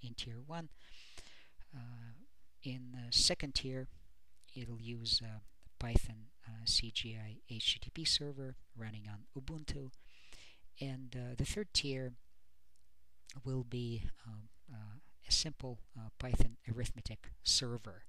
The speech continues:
Um, and, uh, well, the server, um, this Python arithmetic server will just, um, accept, um, uh, input, um, in the format, uh, password,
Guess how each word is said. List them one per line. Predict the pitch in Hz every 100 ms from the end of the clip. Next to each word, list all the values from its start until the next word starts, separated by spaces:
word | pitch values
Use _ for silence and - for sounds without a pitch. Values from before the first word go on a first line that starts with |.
| - - - - - - - - 123
Um, | 113 104 117 - 131
and, | 120 117 113 110 131 - 120
uh, | 110 110 -
well, | 131
the | 120 143
server, | - 247 214 180 156 - - -
um, | 117 104 - -
this | 117 - -
Python | - 113 - 107 -
arithmetic | 123 143 - - -
server | - 117 107 107 101 - - - -
will | 113
just, | - - - - -
um, | 107 104 - - - - - - - - - - - -
accept, | - - 123 - - -
um, | 107 101 101 - -
uh, | 117 110 -
input, | 165 170 131 127 - - - - - - - - 123
um, | 117 110 107 - -
in | 120 117
the |
format, | 113 - 131 123 113 110 - - - - - 123
uh, | 113 107 -
password, | - 147 - - 123 123 123